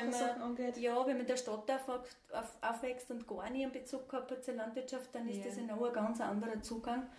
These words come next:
Speaker 3: Mhm.
Speaker 2: ähm, wenn man da von Null anfängt. Gell?
Speaker 3: Ja. Was macht, fangen wir mit dir an, Astrid? Was macht dir an deinem Job am meisten Spaß da?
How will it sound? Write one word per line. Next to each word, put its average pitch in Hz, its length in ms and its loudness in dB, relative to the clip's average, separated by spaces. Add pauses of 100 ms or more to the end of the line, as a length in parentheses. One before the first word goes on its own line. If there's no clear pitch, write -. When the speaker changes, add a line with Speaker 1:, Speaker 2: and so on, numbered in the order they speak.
(220)
Speaker 3:
Mhm. 233 240 12 (120)
Speaker 2:
ähm, 214 560 0 (440)
wenn 208 100 4
man 208 100 6
da 214 100 2
von 214 160 4
Null 226 260 6
anfängt. 180 580 -2
Gell? 240 160 2 (220)
Speaker 3:
Ja. 202 200 4 (1800)
Was 196 500 10
macht, 254 500 6
fangen 269 240 12
wir 233 80 12
mit - 100 2
dir 254 160 10
an, 214 100 12
Astrid? 185 320 8
Was 202 140 10
macht - 240 10
dir 240 120 12
an 233 80 12
deinem 220 200 12
Job 220 260 10
am 208 160 12
meisten 180 400 12
Spaß 165 480 2
da? 160 220 6